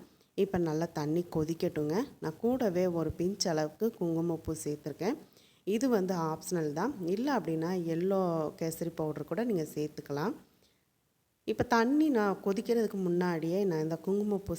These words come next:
சேர்த்துட்டதுனால, கொதிக்கும்போது அதோட கலர் வந்து கிடைச்சிடுங்க. இப்ப தண்ணி வந்து நல்லா தள தளன்னு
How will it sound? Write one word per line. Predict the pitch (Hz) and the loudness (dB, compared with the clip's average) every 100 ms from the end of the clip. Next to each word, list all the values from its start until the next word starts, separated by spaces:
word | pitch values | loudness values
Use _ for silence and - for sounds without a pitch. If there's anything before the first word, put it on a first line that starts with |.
| - | -4
சேர்த்துட்டதுனால, | 160 160 165 160 156 143 208 - | -6 -4 -4 -2 -2 -2 -4 -2
கொதிக்கும்போது | 208 277 277 202 156 156 | -2 0 -2 0 0 -2
அதோட | 190 147 147 175 | -2 -2 -2 -4
கலர் | - 165 170 214 | -2 -2 0 -2
வந்து | 165 156 175 | -2 -2 -4
கிடைச்சிடுங்க. | 151 147 147 151 143 180 339 - _ _ _ _ _ _ _ _ _ | -6 -4 -4 -4 0 0 -2 -6 _ _ _ _ _ _ _ _ _
இப்ப | 190 196 | -2 -2
தண்ணி | 190 196 202 277 | 2 2 4 2
வந்து | 247 185 | 2 2
நல்லா | 196 165 156 | 0 0 0
தள | 180 175 156 165 | -2 -2 -2 -2
தளன்னு | 170 160 160 | -2 -2 -2